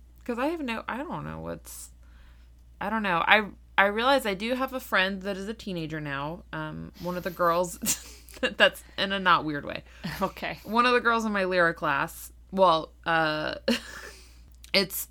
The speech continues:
Speaker 1: one of the girls and then her daughter comes,
Speaker 2: Mm.
Speaker 1: and her daughter just turned sixteen, and she's a very fun, free-spirited sixteen-year-old. But I'm like, I don't know what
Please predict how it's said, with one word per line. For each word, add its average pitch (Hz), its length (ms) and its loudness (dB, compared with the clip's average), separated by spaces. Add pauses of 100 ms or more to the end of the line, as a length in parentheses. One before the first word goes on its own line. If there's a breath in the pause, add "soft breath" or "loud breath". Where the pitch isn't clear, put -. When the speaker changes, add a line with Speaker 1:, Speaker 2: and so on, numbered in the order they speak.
(360)
Speaker 1:
one 196 340 0
of 226 80 2
the 208 140 0 (160)
girls 175 440 6
and 175 140 -2
then 165 120 -2
her 175 180 -4
daughter 151 500 0
comes, 202 240 -4
Speaker 2:
Mm. 180 60 -12
Speaker 1:
and 156 80 -6
her 175 80 -4
daughter 165 260 2
just 175 400 -2
turned 175 300 -8
sixteen, - 520 -10
and 151 80 -12
she's 147 200 -10
a 143 40 -14
very 175 540 -2 (560 soft breath)
fun, 175 540 2
free-spirited 160 600 -4
sixteen-year-old. 143 760 -10 (640 soft breath)
But 208 240 8
I'm 202 200 6
like, 185 200 -2 (360)
I 143 220 4
don't 196 220 -4
know 76 140 -4
what 71 280 -4